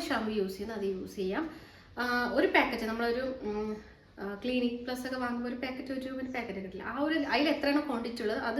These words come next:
നിങ്ങൾ ഒഴിച്ചാൽ മതി കേട്ടോ. അതാണ് അതിൻ്റെ അളവ്, ഒരു ടേബിൾ, ഒരു ടേബിൾ സ്പൂണൊക്കെ മതിയാവും. ഈ നാല്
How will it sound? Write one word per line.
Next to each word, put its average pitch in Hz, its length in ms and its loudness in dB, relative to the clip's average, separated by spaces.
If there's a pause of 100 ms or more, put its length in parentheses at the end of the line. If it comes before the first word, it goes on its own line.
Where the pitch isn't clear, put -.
നിങ്ങൾ 226 160 -2 (220)
ഒഴിച്ചാൽ 190 320 0
മതി 170 220 -4
കേട്ടോ. 170 180 -2 (520)
അതാണ് 269 240 6
അതിൻ്റെ 262 240 4
അളവ്, 196 240 2 (140)
ഒരു 202 160 2 (240)
ടേബിൾ, 196 220 0 (160)
ഒരു 226 100 -4 (100)
ടേബിൾ 208 280 0
സ്പൂണൊക്കെ 196 360 -4 (100)
മതിയാവും. 190 320 0 (420)
ഈ 330 40 8 (120)
നാല് 294 200 6